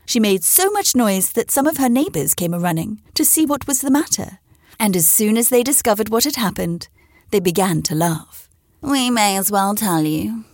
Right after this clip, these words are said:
they said to Henrietta Hen, "that that chap out there is a duckling. The water won't hurt him."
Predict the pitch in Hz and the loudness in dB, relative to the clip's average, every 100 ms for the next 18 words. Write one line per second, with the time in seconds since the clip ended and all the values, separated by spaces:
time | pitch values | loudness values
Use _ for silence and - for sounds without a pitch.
0 | _ - 190 - 165 196 185 180 170 160 | _ -6 -2 -2 -2 0 0 0 0 0
1 | 175 175 160 160 208 - _ - 262 320 | 0 -2 -4 -4 -10 -16 _ -2 2 2
2 | 349 254 285 269 262 226 - 208 208 202 | 0 -2 -4 -2 0 -2 0 -2 -2 -4
3 | 196 135 208 196 - - - - - 202 | -6 -4 -4 -4 -12 -10 -10 -10 -14 -16
4 | - _ _ _ - 262 254 302 415 - | -20 _ _ _ 0 0 0 -4 -6 -6
5 | 294 - 233 - 466 453 - 403 415 427 | -6 -6 -8 -8 -12 -14 -10 -8 -6 -8
6 | - - - - 320 | -8 -8 -8 -10 -12